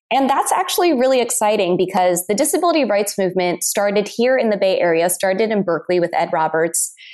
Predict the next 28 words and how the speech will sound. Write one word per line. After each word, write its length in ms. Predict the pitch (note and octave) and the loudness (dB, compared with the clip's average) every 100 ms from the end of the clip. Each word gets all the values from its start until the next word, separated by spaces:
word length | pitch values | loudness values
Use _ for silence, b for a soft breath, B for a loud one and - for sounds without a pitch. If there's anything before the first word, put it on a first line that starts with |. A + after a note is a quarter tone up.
| B B | B B
And 460 | F#3+ G3 F#3+ F#3 F3+ F3+ | -2 0 2 2 0 -2
as 140 | G#3+ G#3+ | -4 -4
quickly 360 | - E4+ E4 D4 | -4 -2 0 0
as 160 | A#3+ - | 0 -2
San 160 | A3+ | -2
Francisco 760 | A3 G3 G#3 F#3 - F3+ F3+ - | 0 0 -2 -2 -2 0 0 -2
and 160 | G#3 A3+ | -2 0
our 140 | G#3+ | 0
country 400 | G#3 G#3 F#3+ F#3+ | -2 -4 -2 0
is 120 | F3 - | -2 -2
changing, 640 | F#3 F#3 F#3 F3 D#3+ E3 b b b | -2 0 0 0 -2 -4 b b b
I 80 | - | -4
think 240 | - D#4 F4 | 0 0 0
that 120 | C4 | 0
a 60 | |
lot 260 | F#3+ F#3 F#3 | 2 2 2
of 140 | F3+ | 0
this 180 | F#3 F#3 - - | 0 -2 -4 -4
history 420 | G3+ - D4 F4 | -4 0 2 2
and 80 | D4+ | 2
a 80 | G#3+ | 2
lot 220 | F#3+ F#3 | 2 2
of 100 | F3+ | 0
the 80 | F#3 | -2
celebration 920 | F#3 E3+ E3+ E3 E3+ F3 A#3+ C4 D4 B B _ | 0 0 0 2 0 0 0 2 0 B B _
of 320 | G3 F3+ E3+ F3 - | 0 2 2 -2 -4
history 520 | A#3+ - G#3+ F#3 E3+ | -2 0 0 0 2
of, 200 | F#3 D#3+ | 0 -2